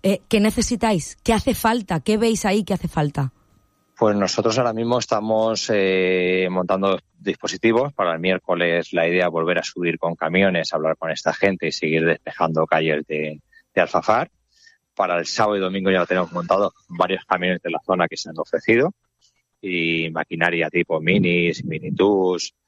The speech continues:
Speaker 2: todo tipo de maquinaria, gente particular de empresas que se han ofrecido para ir allí a ayudar, es coordinar con esta gente y, y mientras que se pueda ayudar allí. Por otra parte, estamos empezando desde el puente Alfafar para abajo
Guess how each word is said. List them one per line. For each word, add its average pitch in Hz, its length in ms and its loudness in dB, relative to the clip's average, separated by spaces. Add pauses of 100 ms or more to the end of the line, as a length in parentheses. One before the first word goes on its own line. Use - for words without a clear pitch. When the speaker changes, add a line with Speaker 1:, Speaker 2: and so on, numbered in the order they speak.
(140)
Speaker 2:
todo 98 220 0
tipo 92 240 -2
de 87 80 0
maquinaria, 117 540 0 (240)
gente 92 260 -2
particular 92 520 -2
de 87 60 -2
empresas 120 420 -2
que - 100 -12
se 101 100 -6
han 95 60 0
ofrecido 104 460 0
para 85 160 -2
ir 85 140 0
allí 85 140 0
a 82 60 2
ayudar, 78 340 -4
es 85 80 -14
coordinar 85 500 -2
con 80 160 -6
esta 80 220 -4
gente 98 420 2
y, 73 240 -4 (580)
y 82 300 -4
mientras 78 440 -4
que - 100 -8
se 82 120 2
pueda 95 280 2
ayudar 78 320 -4
allí. 76 200 -6 (300)
Por 98 120 4
otra 95 220 0
parte, 104 300 -4
estamos 90 480 -2
empezando 92 640 0
desde 87 720 0 (320)
el 95 140 -2
puente 98 280 0
Alfafar 87 540 -2
para 85 240 -2
abajo 95 460 -2